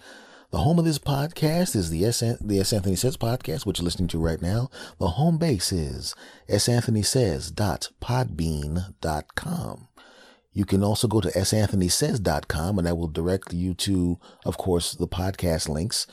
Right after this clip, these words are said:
and, of course, my blog that I've had since two thousand and nine and I'm gonna start using again.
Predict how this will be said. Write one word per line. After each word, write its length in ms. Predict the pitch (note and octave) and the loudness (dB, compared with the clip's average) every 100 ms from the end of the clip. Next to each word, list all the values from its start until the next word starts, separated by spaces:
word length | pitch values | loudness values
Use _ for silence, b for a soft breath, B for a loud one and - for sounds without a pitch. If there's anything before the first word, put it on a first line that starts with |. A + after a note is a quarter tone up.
| B B | B B
and, 160 | G2+ F2 | -2 0
of 80 | - | 0
course, 260 | E2+ D2+ | 0 0
my 160 | E2+ D2+ | 0 -2
blog 500 | D2 D2+ D2+ D2+ C#2+ | -2 -2 0 0 -2
that 140 | D2+ | -2
I've 80 | C#2+ | -2
had 200 | D#2 C#2+ | -2 -2
since 280 | - D2 - | -4 -6 -4
two 140 | F2+ | -2
thousand 340 | E2 D#2 C#2 D2 | 0 0 -2 -4
and 80 | |
nine 240 | D2+ D#2 D2 | -2 -2 -2
and 100 | D2 | -4
I'm 80 | D2 | -4
gonna 140 | C2+ | -4
start 240 | - D2+ | -4 -2
using 320 | D2 F#2 D2 C2 | 0 -2 -2 -6
again. 340 | C2+ C2+ E2+ | -6 -6 -6